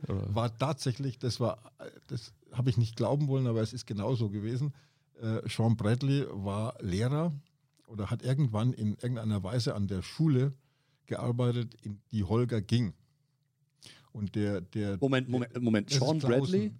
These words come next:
Speaker 2: Clausen. Ja, Moment, langsam.
Speaker 1: Ja.
Speaker 2: Clausen war der Schuldirektor und irgendein Lehrer ist da mal aufgeschlagen, der wohl Bradley hieß. Und da er hat Holger, als er Sean Bradley gesehen hat, nachgefragt, ob er einen Deutschen oder einen Vorfahren hat, der in Deutschland gearbeitet hat. Und irgendwie so kam dann,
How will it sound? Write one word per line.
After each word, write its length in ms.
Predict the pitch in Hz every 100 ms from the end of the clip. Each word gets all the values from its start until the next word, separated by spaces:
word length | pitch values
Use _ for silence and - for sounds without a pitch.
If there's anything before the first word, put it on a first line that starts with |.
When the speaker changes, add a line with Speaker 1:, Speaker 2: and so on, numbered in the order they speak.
| -
Speaker 2:
Clausen. 520 | 110 101 110 - 85 -
Ja, 80 | - -
Moment, 320 | 127 139 104
langsam. 340 | 117 113 92 - -
Speaker 1:
Ja. 80 | 98
Speaker 2:
Clausen 480 | 95 117 170 165 135
war 120 | 120
der 200 | 120 107
Schuldirektor 680 | - 170 175 160 160 - 160
und 120 | 139
irgendein 360 | 123 139 120 113
Lehrer 320 | 110 143 143
ist 160 | 139 -
da 60 | 123
mal 80 | 123
aufgeschlagen, 840 | 135 139 143 120 120 113 127 110
der 340 | 110 113 113 110 - _ _ _
wohl 200 | 104 113
Bradley 440 | - 101 113 95
hieß. 280 | 80 85 82
Und 320 | - 95 90
da 200 | 104 117
er 180 | 135 117
hat 160 | 110 117 120
Holger, 380 | 123 139 143 135 -
als 180 | 117
er 180 | 113 113
Sean 280 | - 120 120
Bradley 300 | 110 110 123
gesehen 320 | 113 - 123
hat, 140 | 110 107
nachgefragt, 500 | 104 127 - 117 -
ob 160 | 110
er 80 | 113
einen 180 | 107 107
Deutschen 440 | 110 117 - 117
oder 260 | 120 107 95
einen 420 | 107 104 101 107 110
Vorfahren 380 | 127 123 113 110
hat, 160 | 117
der 80 | 107
in 60 | 101
Deutschland 360 | 110 - 101
gearbeitet 380 | 90 101 107 95
hat. 60 | 98
Und 120 | 101
irgendwie 280 | 131 135 110
so 180 | 123 120 - - _ _ _
kam 240 | - 117 110
dann, 280 | 107 107